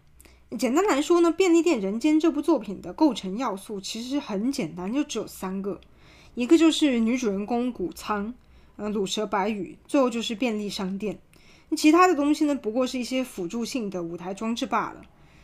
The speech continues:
那故事呢，也是非常的简单明了，就是在便利店里面活了十八年的，哎，主人公，为了能够成为一个适应这个社会的各种规则的一个正常人，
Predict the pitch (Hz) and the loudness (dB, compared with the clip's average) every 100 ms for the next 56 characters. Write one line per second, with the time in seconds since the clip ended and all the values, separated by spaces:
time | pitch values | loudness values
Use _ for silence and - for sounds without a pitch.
0 | - - 349 381 359 381 330 220 196 269 | -20 -8 4 6 6 6 4 2 -2 -2
1 | - 339 277 226 226 240 214 220 190 202 | 4 4 4 -2 -4 -6 -4 -4 -6 -6
2 | 214 - 269 269 254 208 226 196 254 214 | -8 -8 -6 -4 -4 -4 -6 -2 -2 -2
3 | 196 233 180 156 175 - 202 208 - 202 | -4 -4 -4 -8 -12 -8 -8 -6 -6 -4
4 | 220 214 - 180 185 - _ _ - 208 | -4 -4 -6 -8 -8 -10 _ _ -10 -8
5 | 190 185 180 190 214 220 - _ _ _ | -6 -4 -4 -2 -2 -4 -10 _ _ _
6 | 339 349 247 220 269 330 - 233 226 226 | 6 6 6 2 2 2 2 -4 -2 -2
7 | 226 233 - 233 208 - 320 285 254 285 | -2 -2 2 0 0 0 2 2 2 0
8 | 262 - 294 220 269 214 233 - 294 208 | 0 0 0 0 0 -2 -2 -2 0 0
9 | 185 302 320 320 190 180 202 254 370 226 | -2 4 4 4 0 -2 -4 -2 0 0
10 | 190 180 180 180 | -2 -8 -10 -12